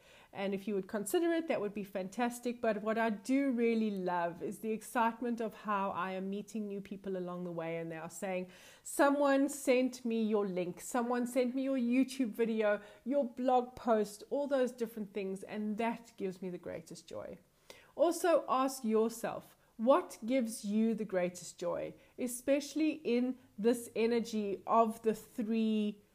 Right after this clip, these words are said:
this three energy that we're sitting in of the month. And then with the five, the opportunity for you to call for that to become your expression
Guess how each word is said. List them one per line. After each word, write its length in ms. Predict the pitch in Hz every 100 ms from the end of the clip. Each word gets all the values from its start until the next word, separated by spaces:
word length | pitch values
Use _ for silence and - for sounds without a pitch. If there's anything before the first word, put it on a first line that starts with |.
| _ _ _ _
this 240 | 226 226 -
three 460 | - 262 285 269
energy 340 | 214 233 233 220
that 140 | 208
we're 80 | 202
sitting 400 | 202 269 254 240
in 160 | 220 -
of 240 | 208 185
the 80 | 202
month. 600 | 185 185 190 175 165 - -
And 240 | 214 220
then 200 | 226 240
with 120 | 277
the 120 | 285 285 -
five, 500 | 311 294 247 233 220
the 140 | 240
opportunity 720 | 220 233 233 - 262 254 - 233
for 180 | -
you 180 | 214 214
to 140 | 208 220
call 460 | - 262 269 254
for 160 | 240 208
that 280 | 180 175 - - - _
to 120 | 247
become 800 | 202 208 - - 247 226 220 202 - _ -
your 460 | 185 220 208 202
expression 880 | - - - - 208 202 - 165 -